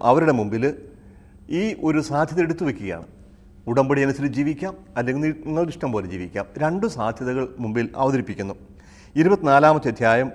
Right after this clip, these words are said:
പതിനാല്, പതിനഞ്ച് വാക്യങ്ങൾ, ജോഷുവയുടെ പുസ്തകം. "ആകയാൽ കർത്താവിനെ ഭയപ്പെടുകയും ആത്മാർത്ഥതയോടും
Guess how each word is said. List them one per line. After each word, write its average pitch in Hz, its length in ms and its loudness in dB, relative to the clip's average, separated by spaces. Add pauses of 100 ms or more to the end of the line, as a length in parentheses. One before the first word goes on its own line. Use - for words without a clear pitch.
(100)
പതിനാല്, 135 480 -2 (140)
പതിനഞ്ച് 107 300 -2
വാക്യങ്ങൾ, 104 420 -4 (120)
ജോഷുവയുടെ 107 480 -2
പുസ്തകം. 95 380 -8 (1200)
"ആകയാൽ 107 440 0 (480)
കർത്താവിനെ 123 580 4
ഭയപ്പെടുകയും 135 800 2
ആത്മാർത്ഥതയോടും 127 1000 2